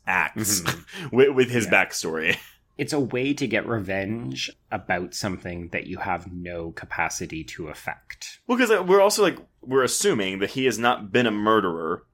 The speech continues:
Speaker 1: his whole life. It's just seeing this movie set off something in him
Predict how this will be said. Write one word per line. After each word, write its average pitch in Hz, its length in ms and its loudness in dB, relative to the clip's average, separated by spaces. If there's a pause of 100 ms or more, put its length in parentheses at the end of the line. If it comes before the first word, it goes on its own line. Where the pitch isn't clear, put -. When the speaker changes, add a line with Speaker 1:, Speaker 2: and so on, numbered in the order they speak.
(140)
Speaker 1:
his 101 200 0
whole 98 200 0
life. 78 340 -2 (240)
It's 131 240 2
just 135 300 2
seeing 127 300 2
this 110 200 -2
movie 117 460 0
set - 340 -2
off 101 220 -2
something 95 400 -8
in 90 160 -8
him 120 300 -4